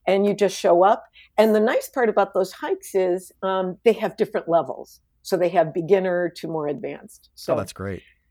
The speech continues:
Speaker 1: you go with a group, you won't get lost, and you'll get those great views.
Speaker 2: Yeah, sounds amazing. What's another spot you recommend to hikers?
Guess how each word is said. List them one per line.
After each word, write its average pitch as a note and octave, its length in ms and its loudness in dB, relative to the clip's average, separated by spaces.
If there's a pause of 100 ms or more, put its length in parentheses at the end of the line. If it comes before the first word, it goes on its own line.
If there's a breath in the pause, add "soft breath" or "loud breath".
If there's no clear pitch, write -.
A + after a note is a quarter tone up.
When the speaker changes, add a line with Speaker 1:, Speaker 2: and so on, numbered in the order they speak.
(140)
Speaker 1:
you A#3 200 4
go B3 180 8
with C#4+ 120 2
a C#4 60 2
group, C4 420 2
you G#3 80 0
won't G#3 260 4
get - 200 2
lost, G#3 560 6 (100)
and F3+ 400 -2
you'll D#3 100 0
get D#3+ 200 -12
those D#3+ 160 -6
great - 280 -12
views. - 460 -12
Speaker 2:
Yeah, G#2+ 320 0
sounds G2+ 240 -6
amazing. G2+ 460 -4
What's D#3 320 2
another E3 240 6
spot A#2+ 320 2
you G#2 80 -4
recommend G2 320 -2
to F#2 60 -6
hikers? E2+ 420 -10